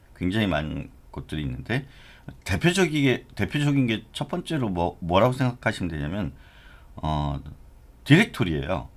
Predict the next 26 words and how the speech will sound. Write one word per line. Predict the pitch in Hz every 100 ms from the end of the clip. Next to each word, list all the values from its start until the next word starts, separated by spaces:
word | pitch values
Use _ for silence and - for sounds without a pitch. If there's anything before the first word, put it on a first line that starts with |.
| - - -
그래서 | - - 101 -
디렉토리를, | 107 143 143 170 139 117 -
어떤 | 104 - 180
디렉토리에 | 165 123 123 113 107 98
들어오면 | - 87 78 80 101 67 - - - - - - -
어떤 | - - 110 104 - - -
다른 | - 95 127 151 139 113 - -
어-, | 85 - - - - -
곳으로 | 101 - 95
보내주는 | - 101 123 110
거죠. | 80 69 -
근데 | 110 120
이거는 | 98 131 131 101 - - - -
그냥 | - 117 160 - -
일반적인 | 107 123 180 185 139
디렉토리하고 | 101 101 110 101 92
똑같아요. | 139 190 185 90 69 67 - -
여러분들 | 95 123 175 175 143 - - - - - - - - -
지난 | - 120 160
시간 | 160 156 147 135
강의를 | 101 98 113
들었으면 | - 92 - 87
아시겠지만, | 78 85 - 82 82
피에이치피 | 185 190 - - 135
마이 | 80 90
어드민은, | 95 90 90 80 110 110